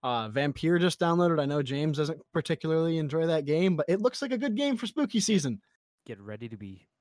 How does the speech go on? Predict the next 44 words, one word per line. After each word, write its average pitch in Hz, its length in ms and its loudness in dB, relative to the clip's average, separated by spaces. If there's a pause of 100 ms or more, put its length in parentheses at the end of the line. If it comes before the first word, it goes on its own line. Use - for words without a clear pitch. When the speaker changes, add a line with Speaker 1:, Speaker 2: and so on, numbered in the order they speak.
(300)
Speaker 2:
very 107 240 -8
disappointed. 95 720 -16 (380)
Speaker 1:
I'm 208 100 -2
upset. 104 540 -6
I, 151 180 -6
it's 196 160 0
the 269 100 -2
first 285 280 0
time 208 240 2
I've 156 80 -2
seen, 180 100 0
like, 151 120 0
a - 20 -4
legitimately 131 460 -2
good-looking 110 440 -8
vampire 98 400 -8
game. 196 280 -12 (920)
Speaker 2:
Vampire 185 440 -12
the 170 80 -16
Masquerade. 170 480 -12 (720)
Speaker 1:
Never 113 420 -2
played 90 240 -10
it. 85 100 -14 (340)
Speaker 2:
It's 151 140 -20 (120)
fantastic. 143 680 -16 (280)
Speaker 1:
Like, 147 100 -4
I 165 80 2
played, 277 180 0
like, 269 160 2
Castlevania, 160 760 2
but 123 100 -2
that's, 131 220 -4
like, 131 180 -4
you're 127 220 -6
not 131 240 -2
being 120 240 -6
a 101 40 -8
vampire. 107 380 -6
You're 101 100 -8
going 117 140 -8
to 92 60 -14
kill 117 160 -8
a 95 40 -10
vampire. 87 440 -12